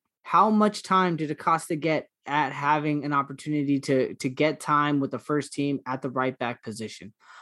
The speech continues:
All of those things have to be considered, you know, and especially because we were traveling back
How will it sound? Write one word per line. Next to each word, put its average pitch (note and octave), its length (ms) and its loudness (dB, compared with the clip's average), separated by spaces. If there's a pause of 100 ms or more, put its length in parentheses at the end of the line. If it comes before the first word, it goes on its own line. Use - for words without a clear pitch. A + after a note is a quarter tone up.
(160)
All C#4 180 6
of A#3+ 60 0
those G#3 180 4
things E3+ 220 -2
have C3+ 180 -2
to C3+ 80 -6
be B2+ 100 -2
considered, A2 500 -8 (420)
you G3+ 100 4
know, F#3 140 4
and E3+ 80 4
especially G#3+ 400 0
because F#3 340 0
we E3 80 0
were D#3+ 80 2
traveling D#3+ 440 0
back C#3+ 340 -2